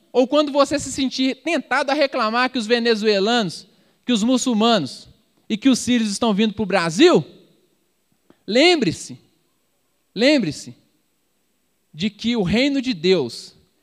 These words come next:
quer gente de todos os povos. Talvez, talvez,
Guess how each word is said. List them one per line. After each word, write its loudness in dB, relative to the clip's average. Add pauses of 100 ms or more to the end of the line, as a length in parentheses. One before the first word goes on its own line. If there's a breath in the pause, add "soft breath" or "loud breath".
(260)
quer 0
gente -4
de -8
todos -2
os -10
povos. -8 (840 soft breath)
Talvez, 2 (640)
talvez, 0